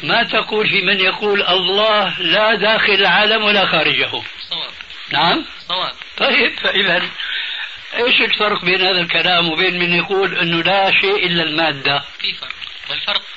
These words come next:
Speaker 2: هو كالتالي. إن الفرق إنه المعطل ينفي وجود الله بالم-، يعني بال-، بالمرة. أما اللي بيقول إن الله عز وجل ليس داخل العالم ولا خارجه، فهو يثبت وجود الله ولكن ينزهه عن أن يكون في مكان.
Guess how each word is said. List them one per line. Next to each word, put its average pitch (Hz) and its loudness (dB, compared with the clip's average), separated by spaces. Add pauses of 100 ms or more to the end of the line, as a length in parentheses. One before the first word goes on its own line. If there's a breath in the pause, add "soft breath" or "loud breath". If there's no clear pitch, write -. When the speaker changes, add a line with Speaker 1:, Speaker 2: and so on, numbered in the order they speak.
Speaker 2:
هو 170 -4
كالتالي. 165 -8 (760 loud breath)
إن 160 -6
الفرق 151 -4 (140)
إنه 160 -2
المعطل 147 -2
ينفي 175 -4
وجود 170 -4
الله 180 0 (160)
بالم-، 185 -2
يعني 147 -4
بال-، 170 -4
بالمرة. 170 -4 (480 loud breath)
أما 185 -2 (280)
اللي 147 -6
بيقول 170 -6
إن 165 -6
الله 165 0
عز 160 -2
وجل 156 -2
ليس 160 0
داخل 156 -4
العالم 147 -2
ولا 151 0
خارجه، 147 -4 (360 loud breath)
فهو 151 -6
يثبت 165 -8
وجود 156 -4
الله 160 -2
ولكن 165 -2
ينزهه 180 -4 (200)
عن 160 -4
أن 175 -2
يكون 175 -4
في 151 -4
مكان. 131 -6